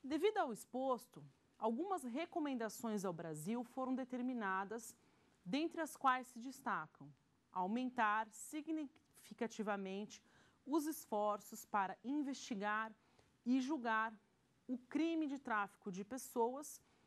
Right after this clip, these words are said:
previstos nos or-, nos artigos duzentos e trinta e um e duzentos e trinta e um A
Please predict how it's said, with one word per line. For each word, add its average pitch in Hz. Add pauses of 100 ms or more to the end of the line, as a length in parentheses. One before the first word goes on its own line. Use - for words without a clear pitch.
(340)
previstos 214
nos 175
or-, 185
nos 185
artigos 156
duzentos 254
e 254
trinta 277
e 262
um 262
e 233
duzentos 233
e 202
trinta 220
e 247
um 262
A 196